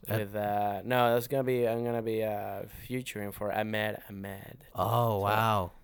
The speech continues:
Speaker 2: no, that'll be great.
Speaker 1: Where at?
Speaker 2: That's gonna be, uh, the, I think it's the Tropicana, the
Speaker 1: Okay,
Speaker 2: Laugh
Speaker 1: the
Speaker 2: Factory.
Speaker 1: Laugh Factory at the
Speaker 2: Yeah.
Speaker 1: Tropicana. Cool.
Speaker 2: Uh, and then I'm also gonna do, be doing shows throughout the fall in, uh,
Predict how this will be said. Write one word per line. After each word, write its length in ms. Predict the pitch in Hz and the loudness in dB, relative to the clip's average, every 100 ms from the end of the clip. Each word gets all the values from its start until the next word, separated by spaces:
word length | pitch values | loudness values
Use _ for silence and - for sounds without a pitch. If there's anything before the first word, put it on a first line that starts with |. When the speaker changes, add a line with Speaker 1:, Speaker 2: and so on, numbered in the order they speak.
| - | -6
Speaker 2:
no, 120 | 117 117 | 2 4
that'll 160 | 110 | 6
be 100 | 120 | 4
great. 360 | - 101 104 - | 2 0 -2 0
Speaker 1:
Where 200 | 110 113 | 0 2
at? 300 | 131 113 - | 0 0 2
Speaker 2:
That's 160 | 123 | 2
gonna 120 | 127 135 | 4 4
be, 100 | 127 | 6
uh, 280 | 120 113 110 | 6 6 2
the, 500 | 110 107 104 98 92 | 2 2 0 -2 -4
I 400 | - - - - | -10 -14 -16 -10
think 140 | 151 | -4
it's 120 | 143 117 | -2 -2
the 60 | |
Tropicana, 840 | 113 - 127 127 - 120 107 92 92 | 0 2 2 0 -2 -2 -2 -4 -8
the 80 | 95 90 | -4 -2
Speaker 1:
Okay, 60 | |
Speaker 2:
Laugh 180 | 107 113 | 2 2
Speaker 1:
the 60 | 98 | 2
Speaker 2:
Factory. 220 | 107 90 | 0 0
Speaker 1:
Laugh 180 | 107 95 | -2 -2
Factory 300 | 107 104 110 | -4 -4 -10
at 120 | 98 | -8
the 100 | 110 | -2
Speaker 2:
Yeah. 140 | 107 92 | 0 0
Speaker 1:
Tropicana. 280 | 98 92 92 | -4 -8 -10
Cool. 360 | - 104 143 - - - - | -8 -6 -6 -8 -16 -20 -8
Speaker 2:
Uh, 420 | 117 110 107 104 104 - - - | -4 -2 -2 -2 -6 -12 -20 -8
and 140 | - 151 | 2 6
then 100 | 143 | 8
I'm 120 | 135 | 8
also 260 | 131 - 123 | 6 6 2
gonna 220 | 120 117 | 2 0
do, 180 | 110 113 | 0 -2
be 120 | 113 | -2
doing 260 | 110 110 104 | 0 -2 -2
shows 640 | - 113 110 104 - - | 0 4 4 2 -4 -8
throughout 400 | 117 107 101 95 | -4 0 0 -2
the 360 | 98 90 85 87 | -4 -6 -8 -6
fall 380 | - 101 95 95 | 0 2 2 -2
in, 180 | 90 | -8
uh, 140 | 87 | -10